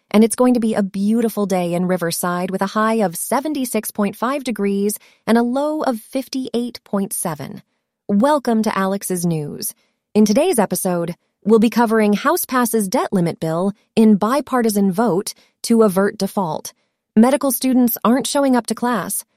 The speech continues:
What does that mean for future docs? A I chips are hot. Here's what they are, what they're for, and why investors see gold. And Jordan's royal wedding day,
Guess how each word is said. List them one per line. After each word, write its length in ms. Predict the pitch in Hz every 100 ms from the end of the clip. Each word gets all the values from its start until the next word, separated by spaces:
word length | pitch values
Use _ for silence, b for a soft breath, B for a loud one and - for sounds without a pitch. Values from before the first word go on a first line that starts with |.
| _ _ -
What 180 | 226 370
does 160 | 320
that 240 | 254 320 -
mean 240 | 285 277
for 140 | 226
future 340 | 208 240 226 180
docs? 420 | 190 233 165 - _ _ _ _ _ -
A 160 | 294 311
I 220 | 269 262
chips 320 | - 208 -
are 100 | 175
hot. 460 | 156 175 151 - - _ _ _ -
Here's 280 | 302 320
what 120 | 247 226
they 140 | 208
are, 380 | 185 175 165 165 _ _
what 240 | - 220 -
they're 120 | 247
for, 480 | - 214 202 196 196 _ -
and 180 | 208 196
why 220 | 208 226
investors 640 | 233 233 202 202 208 208
see 220 | - 220
gold. 420 | 208 147 - - - _ _ _ -
And 320 | 247 294 302
Jordan's 540 | 226 254 285 294 277
royal 380 | 208 233 269 269
wedding 320 | 226 262 220
day, 340 | 165 135 -